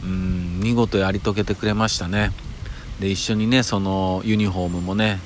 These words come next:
胴上げでね、待ってたしね。うん、やっぱこういうの見ると、スポーツマンシップってええなと思うよね。本当に。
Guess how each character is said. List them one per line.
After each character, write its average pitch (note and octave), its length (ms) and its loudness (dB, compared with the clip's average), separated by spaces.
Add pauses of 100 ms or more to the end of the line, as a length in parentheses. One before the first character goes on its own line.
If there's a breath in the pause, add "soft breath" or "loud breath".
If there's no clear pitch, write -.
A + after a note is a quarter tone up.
(120)
胴 F#2+ 160 4
上 F#2 160 2
げ F#2 140 2
で F#2+ 300 2 (460 loud breath)
ね、 A2 320 2 (320 loud breath)
待 G2 180 0
っ - 20 -6
て A2 120 0
た F#2+ 140 -2
し - 120 -8
ね。 G2+ 280 0 (200)
う F2+ 80 -6
ん、 F2 500 -6
や F2 60 -10
っ - 60 -14
ぱ E3+ 100 -2
こ G3 180 4
う - 40 8
い - 20 4
う - 20 4
の D#3 120 4
見 B2 120 6
る A2+ 120 4
と、 G#2 400 6
ス - 120 -8
ポ G2 160 0
ー F#2+ 40 -2
ツ - 120 -6
マ G2+ 120 2
ン G2+ 60 0
シ A2+ 160 0
ッ G2 40 -4
プ - 140 -12
っ - 40 -10
て - 140 -4
え G2 60 0
え G#2 60 0
な A#2+ 220 0
と G2+ 120 -4
思 A2 160 0
う A2 40 2
よ G2 120 0
ね。 A2 200 0 (320)
本 E2+ 280 -6
当 F2 120 -2
に。 E2+ 200 -4